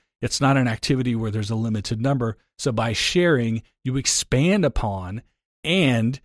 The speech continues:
you have further reasons to be proud of what you have achieved thus far. You achieve more by sharing with others through mentoring if you are mentoring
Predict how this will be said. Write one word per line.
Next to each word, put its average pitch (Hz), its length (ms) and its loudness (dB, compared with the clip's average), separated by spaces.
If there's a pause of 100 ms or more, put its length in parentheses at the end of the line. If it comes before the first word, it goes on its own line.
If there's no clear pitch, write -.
(160)
you 117 140 -2
have 113 340 -2
further 180 300 4
reasons 123 300 0
to 120 100 -6
be 117 100 -4
proud 117 540 0
of 120 420 -2
what 117 260 -2
you 131 140 4
have 101 560 0
achieved 107 500 -2
thus 101 200 -8
far. 92 280 -8 (240)
You 117 80 -2
achieve 120 380 -2
more 127 560 6 (240)
by 107 140 -2
sharing 117 500 2
with 123 260 -4
others 104 440 -2 (280)
through 185 240 6
mentoring 104 600 2 (480)
if - 500 2 (160)
you 151 200 -6
are 160 160 0
mentoring 113 720 4